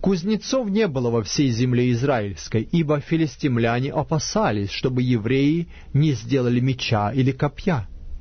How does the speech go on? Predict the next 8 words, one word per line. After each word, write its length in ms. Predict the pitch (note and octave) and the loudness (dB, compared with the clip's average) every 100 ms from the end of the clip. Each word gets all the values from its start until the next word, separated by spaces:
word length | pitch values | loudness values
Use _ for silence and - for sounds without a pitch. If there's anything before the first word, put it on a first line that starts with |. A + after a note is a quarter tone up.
| - - - - | -8 -10 -10 -4
И 120 | D3 C3 | 0 2
должны 560 | C3 B2 A#2+ F3+ F#3 | 2 0 2 2 2
были 260 | A#2 A#2+ A#2 | 2 2 0
ходить 420 | - C#3 C3 A#2+ | 0 0 0 -2
все 360 | - - C#3+ D3 | -4 0 2 2
израильтяне 760 | D3+ E3 D#3 - B2+ A#2+ C#3 | 2 0 0 -2 0 0 -2
к 60 | - | -4
филистимлянам, 1000 | - D#3+ - - F3 G#3 F#3 B2+ A2 | -2 0 -2 -2 0 0 0 -2 -4